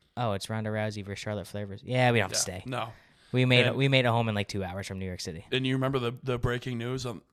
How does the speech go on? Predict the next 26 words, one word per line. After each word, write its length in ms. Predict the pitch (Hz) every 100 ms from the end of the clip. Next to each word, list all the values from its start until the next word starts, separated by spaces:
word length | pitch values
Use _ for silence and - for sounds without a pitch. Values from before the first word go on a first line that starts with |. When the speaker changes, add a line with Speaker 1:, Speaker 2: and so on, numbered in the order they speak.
| _ _
Speaker 2:
the 300 | 82 101 120
news? 280 | 117 123 120
It 160 | 113 113
took, 240 | - 117
like, 240 | 120 113 -
people, 520 | 123 120 120 120 113
like, 220 | - 82 -
s-, 140 | -
four 340 | - - 120 101
hours 340 | 107 117 117
to 100 | -
leave. 340 | 110 101 120 - - _ _ _ _
Speaker 1:
Yeah. 200 | - 107 - - _ -
Speaker 2:
That, 180 | 120
that's, 420 | 117 110 - - - _ _ _ _ _ _ _ _ - - - - -
people 240 | 156 143
were 160 | 160 156
in 140 | 139
the 80 | 139
parking 340 | 123 127 120 120
lot 180 | 110 110
till 120 | 117
four 200 | - 120
in 40 |
the 60 | 117
morning. 280 | 120 113